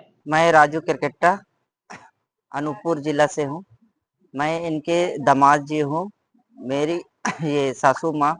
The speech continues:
તીન વર્ષ પહેલે અપને દિમાગ કી ટેન્શન કે કારણ, અ, कहीं भटक गई थी और <clears throat> उनको बहुत खोज पड़ताल करने के बाद भी अपने क्षेत्रों में नहीं मिली। तो हमने तो आशा ही छोड़ दिया था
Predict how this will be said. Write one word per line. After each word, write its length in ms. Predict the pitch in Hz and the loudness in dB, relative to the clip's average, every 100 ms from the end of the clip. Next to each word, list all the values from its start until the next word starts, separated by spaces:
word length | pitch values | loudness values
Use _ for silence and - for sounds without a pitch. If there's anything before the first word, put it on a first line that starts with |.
| _ _ _ - - | _ _ _ -20 -2
તીન 220 | 190 196 | 2 4
વર્ષ 320 | 190 160 - - | 4 2 0 2
પહેલે 340 | 160 156 180 214 _ 135 127 - - | 2 4 0 0 _ -10 -10 -8 -2
અપને 280 | 143 156 151 | 0 2 0
દિમાગ 320 | 147 147 143 | 2 4 2
કી 160 | 175 | 0
ટેન્શન 420 | 160 156 143 151 147 | -2 -4 -2 -4 -4
કે 120 | 151 | 0
કારણ, 400 | 143 139 147 185 - _ _ _ _ 139 | 4 4 4 0 -6 _ _ _ _ -10
અ, 60 | 135 120 _ _ _ _ - | -10 -10 _ _ _ _ -12
कहीं 220 | 151 165 | -8 -6
भटक 300 | 147 143 165 | -4 0 2
गई 200 | 147 147 | 2 0
थी 240 | - 175 | 0 -4
और 380 | 180 139 143 143 147 - | 2 4 6 6 2 -2
<clears throat> 200 | - 170 | -6 -4
उनको 280 | 147 143 151 | -6 -4 0
बहुत 280 | 139 151 165 - | 0 0 -2 0
खोज 200 | 151 127 _ _ - - - | -2 -2 _ _ -20 -14 -4
पड़ताल 320 | 139 147 147 | 4 6 6
करने 300 | 151 143 151 | 2 -2 -2
के 120 | 156 | 0
बाद 220 | 139 139 | 4 4
भी 140 | 131 147 | 4 -2
अपने 320 | 143 147 143 | -2 -2 -6
क्षेत्रों 460 | - - 143 139 139 | -8 -10 -4 -2 0
में 120 | 143 | -2
नहीं 200 | 135 131 | -2 -4
मिली। 280 | 113 107 107 - _ _ _ _ _ _ - | -6 -10 -12 -20 _ _ _ _ _ _ -8
तो 260 | 170 185 - - | -2 -2 -2 -2
हमने 260 | 170 190 | 0 0
तो 140 | 196 190 | 4 8
आशा 260 | 165 165 | 8 8
ही 120 | 196 196 | 2 2
छोड़ 260 | 175 175 | 0 -2
दिया 220 | 175 175 | 2 2
था 200 | 170 175 | 4 4